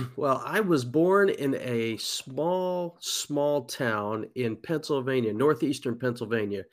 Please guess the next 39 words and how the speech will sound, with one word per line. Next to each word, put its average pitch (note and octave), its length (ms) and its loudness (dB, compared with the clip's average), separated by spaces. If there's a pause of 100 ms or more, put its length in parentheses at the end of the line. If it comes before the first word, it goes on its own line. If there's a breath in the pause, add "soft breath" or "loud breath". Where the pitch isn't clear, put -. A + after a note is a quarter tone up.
(340 soft breath)
And B2+ 240 -2
thank F3 520 0
the C3 180 -2
Lord D3 640 2
that A#2+ 280 0
the A2 100 0
show, D#3+ 640 0
uh, A2 340 0
The A#2 300 -2
Office D3 440 2
came A2+ 280 -2
on, G#2+ 200 -4
because A#2 420 -4 (260)
nobody G3 320 4
would D#3+ 140 4
ever D#3+ 260 4
have A#2+ 80 -4
heard D3+ 280 0
of B2 80 2
the A2 80 -2
place B2 340 -2
that A2 100 -6
I A2+ 80 2
was A2 180 0
born G#2 460 -4 (180)
thanks, A2+ 280 -4 (280)
because B2 320 -2
of A2+ 80 -6
The A2+ 100 2
Office. G#2+ 380 -2
The C#3+ 120 0
Office E3 340 2
is C3 160 -4
in B2 100 -2
Scranton, C3+ 500 -4
Pennsylvania. A2+ 640 -6 (400 soft breath)
I E3 120 0
was D3+ 200 0
born B2 560 2